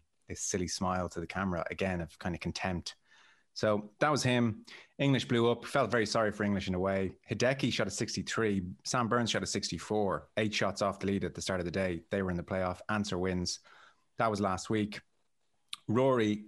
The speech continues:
went sixty-six, sixty-six, sixty-six <laughs> to, uh, to finish, uh, in a tie for twelfth. So, um, he was la-, I sent you guys, I sent, like, a photo through. He was, um,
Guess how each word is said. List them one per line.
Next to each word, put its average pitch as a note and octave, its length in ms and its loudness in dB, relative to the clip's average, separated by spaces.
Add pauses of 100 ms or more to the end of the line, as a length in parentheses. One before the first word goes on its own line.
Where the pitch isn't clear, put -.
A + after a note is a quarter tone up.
(160)
went G2 360 0
sixty-six, A#2+ 600 0
sixty-six, - 640 -2
sixty-six - 1040 -2 (240)
<laughs> F3+ 960 -2
to, G#2 320 2
uh, F#2+ 200 4 (760)
to G#2 220 2
finish, G2+ 420 0
uh, F2 360 2
in G2 100 0
a F2+ 40 -2
tie F#2+ 240 0
for F2+ 180 -4
twelfth. F2+ 480 -2 (220)
So, E2+ 460 -4
um, E2 200 -6 (260)
he A2+ 80 0
was G2+ 120 0
la-, B2+ 260 2
I C3 100 2
sent C#3 240 0
you C#3 60 2
guys, B2 240 4
I A#2 60 4
sent, C3 260 0
like, A2 160 2
a G#2 40 0
photo A#2+ 360 4
through. A2 260 2
He F#2+ 120 2
was, F2+ 220 -2
um, F2 440 0